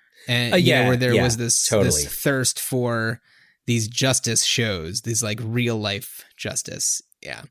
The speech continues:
Speaker 2: Yeah. Um, but also, wow, so he also has his name on an energy drink that was
Speaker 1: Mm-hmm.
Speaker 2: once discontinued. And, uh, let's not forget his musical career.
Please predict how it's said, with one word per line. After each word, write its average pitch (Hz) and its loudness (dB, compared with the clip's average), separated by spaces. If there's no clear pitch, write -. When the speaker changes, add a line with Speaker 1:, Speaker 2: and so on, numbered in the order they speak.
Speaker 2:
Yeah. 92 0
Um, 127 2
but 147 2
also, 147 6
wow, 120 2
so 131 2
he 123 -2
also 135 2
has 123 0
his 117 -4
name 123 0
on 104 2
an 98 0
energy 156 -2
drink 139 -2
that 120 -2
was 117 2
Speaker 1:
Mm-hmm. 160 4
Speaker 2:
once - -2
discontinued. 131 -2
And, 151 2
uh, 156 4
let's 185 -2
not 156 2
forget 147 0
his 147 -2
musical 110 0
career. 113 0